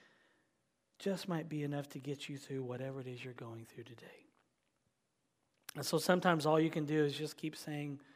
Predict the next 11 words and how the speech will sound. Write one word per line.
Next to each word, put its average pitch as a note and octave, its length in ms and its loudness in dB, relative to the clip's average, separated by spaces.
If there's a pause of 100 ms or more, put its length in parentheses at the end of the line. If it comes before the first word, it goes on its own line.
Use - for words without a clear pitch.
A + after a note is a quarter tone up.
(440)
over D3 380 0
and C#3+ 220 -4
over C#3+ 400 -4
and C3 140 -8
over C#3 280 -4
again, A#2+ 440 -10 (840)
"The - 60 -10
God C#3 440 -4 (340)
of - 80 -18
heavenly B2+ 520 -10
armies D3 680 -8